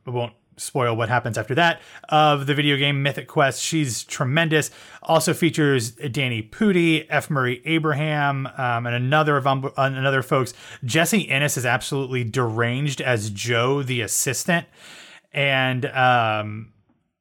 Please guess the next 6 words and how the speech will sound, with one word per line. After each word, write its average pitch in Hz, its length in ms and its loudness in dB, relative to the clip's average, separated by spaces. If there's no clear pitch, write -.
I 165 180 4
just, 156 220 -2
I, 151 260 2
I, 139 500 0
I 143 100 2
really 131 800 2